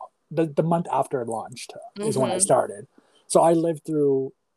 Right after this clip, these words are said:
Speaker 1: all those books being canceled and years of them telling me the book sequel was coming.
Speaker 2: Yeah.
Speaker 1: Like,
Speaker 2: So I
Speaker 1: I
Speaker 2: don't
Speaker 1: like, you look at
Speaker 2: blame
Speaker 1: Hero
Speaker 2: anybody.
Speaker 1: for a while, they're like, "Oh, we have a script for Hero. We're just working on the artwork."
Speaker 2: Mm-hmm.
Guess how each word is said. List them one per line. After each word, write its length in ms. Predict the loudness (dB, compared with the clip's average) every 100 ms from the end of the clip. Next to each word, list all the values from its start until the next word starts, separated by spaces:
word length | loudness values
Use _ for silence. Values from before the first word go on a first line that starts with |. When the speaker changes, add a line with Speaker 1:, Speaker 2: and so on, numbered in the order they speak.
| _
Speaker 1:
all 200 | 0 2
those 160 | -2 -2
books 180 | -6
being 180 | -6 -8
canceled 460 | -6 -8 -6 -8 -8 -10
and 240 | -10 -12
years 540 | -4 2 6 6 4
of 100 | 0
them 160 | -4 -2
telling 300 | -2 -2 -4
me 100 | -8
the 100 | -8
book 200 | -8 -10 _ -4
sequel 400 | 0 2 2 0
was 140 | -2
coming. 380 | -2 -2 -6 _ _ _ -4
Speaker 2:
Yeah. 320 | 0 0 -4 -12 _ _ _ _ -20 _ _ _ -18 -18 _
Speaker 1:
Like, 140 | 4
Speaker 2:
So 60 | 6
I 100 | 6
Speaker 1:
I 80 | 4
Speaker 2:
don't 320 | 2 0 -4 _ _ _ _ _
Speaker 1:
like, 140 | 2
you 80 | 4
look 100 | 4
at 120 | 4
Speaker 2:
blame 120 | 4 4
Speaker 1:
Hero 200 | 6 4
Speaker 2:
anybody. 180 | 2
Speaker 1:
for 80 | 0
a 40 | 2
while, 220 | 2 2
they're 100 | -4
like, 160 | -6
"Oh, 100 | -4
we 120 | -6 -6
have 160 | -8
a 80 | -8
script 400 | -10 -12 -14 _
for 140 | -16
Hero. 440 | -14 -10 -6 -4 -6
We're 120 | -6
just 320 | -8 -8 -10 -2
working 340 | 0 0 -4
on 180 | -6 -6
the 100 | -6 -2
artwork." 680 | -2 0 -2 -2 -10 -20 -20 -12
Speaker 2:
Mm-hmm. 540 | -10 -8 -8 -8 -10